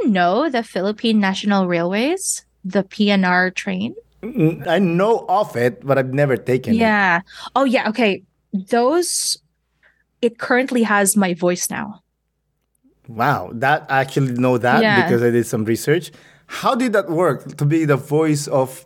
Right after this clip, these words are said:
Speaker 2: P N R?
Speaker 1: It was just a passion project originally, because so,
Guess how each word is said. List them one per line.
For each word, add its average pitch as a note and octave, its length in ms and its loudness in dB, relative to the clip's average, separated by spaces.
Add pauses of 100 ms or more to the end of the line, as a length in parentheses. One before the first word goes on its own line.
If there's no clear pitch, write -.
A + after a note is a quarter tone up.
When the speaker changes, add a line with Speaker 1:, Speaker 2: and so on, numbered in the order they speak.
Speaker 2:
P C#3 140 0
N A#2+ 120 2
R? A2 280 0 (1500)
Speaker 1:
It C#4 200 0
was B3+ 320 2
just A3 360 0
a A3+ 120 0
passion A#3 420 0
project - 640 -12 (380)
originally, A3 680 0 (480)
because B3 720 2 (100)
so, - 200 0